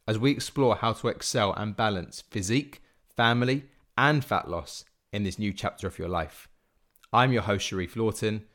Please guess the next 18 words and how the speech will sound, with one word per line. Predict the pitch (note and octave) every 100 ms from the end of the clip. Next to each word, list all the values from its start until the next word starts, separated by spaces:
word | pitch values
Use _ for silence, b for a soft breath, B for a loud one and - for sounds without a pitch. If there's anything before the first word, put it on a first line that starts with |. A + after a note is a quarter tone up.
| _ _
and | F2+ F#2+
this | A2+ E2+ - - _ -
is | -
the | G2
Fit | - F#2+ - -
After | F2 - F2
thirty | - F2+ -
show. | D#2+ D#2+ - -
Boom, | E3 F#3+ E3
yes | D#3 D#3+ -
team, | E3 E3
what | D#3+
is | D3+
happening? | - D3 D#3 D#3 D3+
Welcome | A#2+ C3+ C#3 C#3 C#3 -
into | C3 C3 B2+ - C#3 B2 A#2
the | A#2
Fit | A2+ - C3+ -